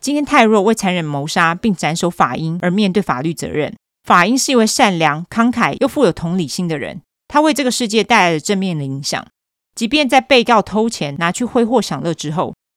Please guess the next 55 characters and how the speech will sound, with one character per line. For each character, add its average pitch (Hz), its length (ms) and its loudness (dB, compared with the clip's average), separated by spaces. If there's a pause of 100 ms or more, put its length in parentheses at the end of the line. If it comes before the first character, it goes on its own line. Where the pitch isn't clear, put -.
(200)
法 165 240 4
医 233 160 0
仍 214 160 2
选 160 200 -4
择 165 100 -6
给 143 100 -10
他 160 140 -6
第 175 180 -4
二 165 60 0
次 - 160 -6
的 143 60 -4
机 139 200 -10
会。 - 300 -8 (320)
虽 - 120 -2
然 302 80 2
今 285 160 -2
天 254 120 2
的 - 40 -6
判 208 240 0
刑 156 320 -6
无 - 80 -6
法 202 160 2
让 208 140 0
法 131 260 -4
医 170 220 -6
重 160 200 -6
返 151 140 -2
人 139 200 -8
间， - 260 -6 (320)
但 302 120 0
我 196 80 2
希 - 100 -4
望 233 100 0
这 233 140 -4
能 190 180 -2
让 196 180 -2
他 185 120 -4
的 170 60 -4
家 175 260 -2
人 147 140 -6
在 190 100 -4
悲 175 180 -4
痛 175 220 -4
中 147 260 -6
稍 247 220 0
稍 247 160 4
获 240 220 0
得 165 100 -2
一 - 100 -8
点 160 220 -8
安 170 200 -4
慰 196 140 -2
与 208 140 0
了 156 220 2
结。 - 380 -10